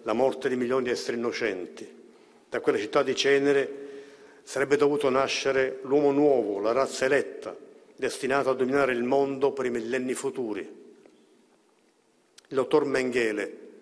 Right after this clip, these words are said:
l'angelo della morte di Auschwitz, non era soltanto il medico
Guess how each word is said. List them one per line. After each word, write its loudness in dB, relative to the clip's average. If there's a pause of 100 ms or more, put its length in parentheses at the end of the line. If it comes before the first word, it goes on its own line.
(320)
l'angelo 0
della 0
morte -2 (300)
di -6
Auschwitz, 0
non 0
era 4
soltanto -2
il -2
medico -2